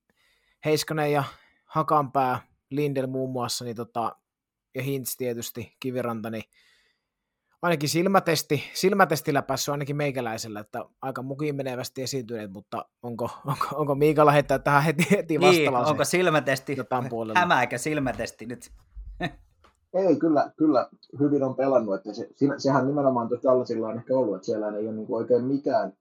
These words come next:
Speaker 3: mikään osa-alue sillain pettänyt, niinku, kun puhutaan ihan, ihan koko joukkueesta eikä vaan suomalaisesta, että, että, tota, ei ole ollut sillain heikkoja lenkkejä. Mutta tosiaan suo-, suomalaisetkin on pelannut hyvin, että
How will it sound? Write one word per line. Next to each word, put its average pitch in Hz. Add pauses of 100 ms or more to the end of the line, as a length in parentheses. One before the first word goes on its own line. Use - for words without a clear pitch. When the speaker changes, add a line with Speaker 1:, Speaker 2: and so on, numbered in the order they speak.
(300)
Speaker 3:
mikään 123
osa-alue 98
sillain 101
pettänyt, 92 (160)
niinku, 98
kun 104
puhutaan 104
ihan, 107
ihan 107
koko 107
joukkueesta 95
eikä 95
vaan 98
suomalaisesta, 95
että, - (800)
että, -
tota, - (360)
ei 127
ole 120
ollut 117
sillain 107
heikkoja 98
lenkkejä. 98 (1120)
Mutta -
tosiaan 101
suo-, 110
suomalaisetkin 113
on 117
pelannut 104
hyvin, 90
että 95